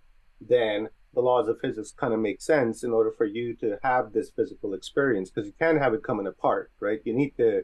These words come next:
you need a, you know, working piece of machinery. And is it a machinery, right? We don't know, right? Uh, is this whole universe a matrix, right? And within the matrix, there's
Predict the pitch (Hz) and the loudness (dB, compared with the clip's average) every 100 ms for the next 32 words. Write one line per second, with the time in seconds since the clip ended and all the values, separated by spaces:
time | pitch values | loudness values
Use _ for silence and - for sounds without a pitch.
0 | - - - - - 135 147 113 98 - | -6 -20 -20 -14 -2 0 4 2 0 -4
1 | - 113 123 98 107 135 139 147 113 98 | -12 -8 -4 -4 0 -2 0 0 0 -2
2 | 95 - 120 113 107 - 151 143 95 95 | -8 -8 -6 -6 -8 -2 0 2 0 -2
3 | - _ _ _ - 123 113 113 113 - | -8 _ _ _ -6 0 2 2 -2 -8
4 | _ - 160 180 190 185 185 190 185 220 | _ 2 4 4 4 2 2 0 0 0
5 | 247 _ 120 147 170 131 123 117 - 170 | -2 _ 0 0 2 2 4 2 0 -2
6 | 107 - - 107 123 - 127 117 117 - | -2 -6 -4 0 0 0 0 2 2 2
7 | 139 - 170 170 - 160 160 120 127 156 | 0 4 4 2 -2 0 0 -2 -2 0
8 | 170 190 - - 143 139 147 - 220 - | 0 -4 -8 -4 0 0 -2 -6 -8 -10
9 | - - _ _ _ _ _ _ - 139 | -14 -18 _ _ _ _ _ _ 2 4
10 | 156 139 139 143 156 151 147 - 170 - | 4 2 2 4 4 4 4 2 -4 2
11 | 151 | 0